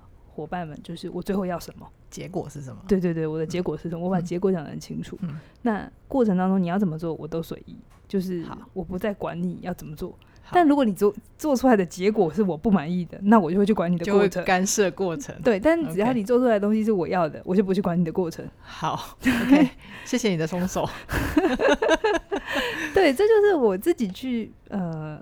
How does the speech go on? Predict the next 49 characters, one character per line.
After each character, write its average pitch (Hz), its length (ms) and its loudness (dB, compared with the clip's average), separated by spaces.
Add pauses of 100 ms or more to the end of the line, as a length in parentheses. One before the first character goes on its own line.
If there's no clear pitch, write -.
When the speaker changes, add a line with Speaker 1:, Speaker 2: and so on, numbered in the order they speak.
Speaker 2:
嗯。 160 280 -10
Speaker 1:
回 180 100 0
应 330 180 4
我 196 140 2
自 196 160 -4
己 185 140 -6
的 151 140 -10
控 196 220 0
制 175 140 -4
这 170 120 -4
一 165 80 -4
块 175 280 -6
的 147 100 -8
话， 165 200 -4
Speaker 2:
嗯 - 20 -2
哼。 - 20 -2
Speaker 1:
就 226 80 0
是 247 80 2
我 247 200 2
承 156 240 -6
认 190 160 -2
它。 165 340 -12 (140)
Speaker 2:
嗯 165 280 -6
哼。 208 240 -6
Speaker 1:
每 220 140 4
个 240 100 4
人 311 140 4
想 285 160 4
控 269 180 6
制 285 100 4
的 233 100 6
不 190 120 0
太 208 200 -2
一 180 100 -4
样， 175 260 -6
有 180 80 -2
些 247 160 0
人， 254 160 2
Speaker 2:
嗯。 160 140 -4
Speaker 1:
我 185 80 2
的， 185 160 0
我 180 160 -2
的 180 200 -2
可 185 140 -6
能 156 140 -2
是 190 100 -4
在 196 140 -2
工 185 260 0
作， 208 240 4